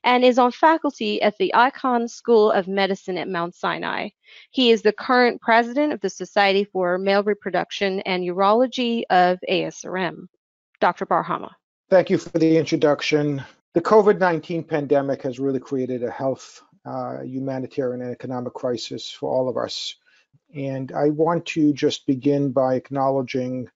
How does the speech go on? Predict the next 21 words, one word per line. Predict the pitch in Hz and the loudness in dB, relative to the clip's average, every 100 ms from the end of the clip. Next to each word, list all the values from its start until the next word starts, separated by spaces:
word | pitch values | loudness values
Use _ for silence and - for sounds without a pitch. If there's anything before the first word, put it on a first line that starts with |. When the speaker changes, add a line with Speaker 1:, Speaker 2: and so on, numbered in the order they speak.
| _ _ - | _ _ -12
Speaker 2:
that | 123 127 127 | -4 -2 -2
as | 139 131 | -4 -6
president | - 160 131 135 127 | -2 0 0 -2 -2
of | 123 | -2
S | 123 131 | -2 -4
M | 127 | -6
R | 123 | -4
U | 131 139 139 | 2 2 2
and | 123 120 | 0 0
being | 127 | 0
able | 131 123 | 0 -2
to | - - | -4 -4
see | - 135 | 0 2
the | 127 - | 2 2
A | 143 | 2
S | 143 - | 2 0
R | 131 | -2
M | 127 | 0
leadership, | 131 143 131 - 127 - - _ _ _ _ _ 139 | 2 2 0 -2 -4 -4 -14 _ _ _ _ _ -4
uh, | 131 127 | -2 0
respond | 147 139 - 170 170 165 156 | 0 0 0 2 4 2 0